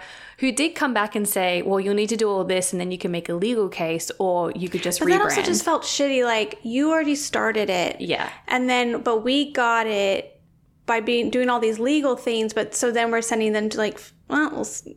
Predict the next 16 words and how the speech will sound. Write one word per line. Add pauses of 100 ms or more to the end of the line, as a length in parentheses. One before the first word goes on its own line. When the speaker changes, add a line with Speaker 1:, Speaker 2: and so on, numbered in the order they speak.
(300)
Speaker 2:
you
gotta
change
it.
We
got
it
now,
even
though
you
started."
That
just
didn't
feel